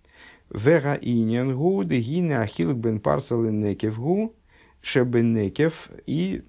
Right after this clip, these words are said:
дальше, значит, ну, па-, «Парса, э, просейс». копыта, скажем, у кошерного животного должны быть раздвоены таким образом, чтобы между ними не было никакой перемычки между двумя половинами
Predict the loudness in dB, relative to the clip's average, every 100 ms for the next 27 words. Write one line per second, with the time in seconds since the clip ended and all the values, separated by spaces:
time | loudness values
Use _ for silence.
0 | -2 0 0 0 -2 0 -4 -6 -10 -8
1 | -8 -4 -2 2 2 2 0 0 0 -4
2 | -12 _ -20 _ _ -4 -2 -2 -2 -2
3 | 2 2 4 4 4 0 -8 -16 _ _
4 | _ -2 0 2 0 -2 -2 -2 -2 -6
5 | -8 -6 -4 -2 -2 0 0 0 -2 0
6 | -2 0 0 -2 -2 -2 -2 0 0 0
7 | 0 -2 -4 -4 -4 -4 -6 -4 -4 -2
8 | -2 -2 -2 0 0 0 -2 0 0 -2
9 | -4 -2 -2 0 -2 -2 -4 -8 -16 -18
10 | -20 _ _ _ _ _ _ _ _ _
11 | _ -4 -4 -2 -2 0 0 0 -2 0
12 | -2 -2 -4 -6